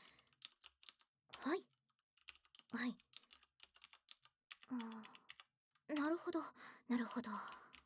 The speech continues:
<laughs> お答えいただきありがとうございます。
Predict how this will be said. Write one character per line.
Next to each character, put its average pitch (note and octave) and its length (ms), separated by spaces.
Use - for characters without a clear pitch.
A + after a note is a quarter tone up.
<laughs> - 1900
お B3+ 80
答 D#4+ 280
え D#4+ 60
い D#4 60
た E4+ 80
だ E4 100
き E4+ 220
あ D#4+ 60
り F4 80
が F#4+ 100
と E4 120
う C#4+ 40
ご C4+ 60
ざ B3 100
い A#3 80
ま F#4+ 100
す。 - 180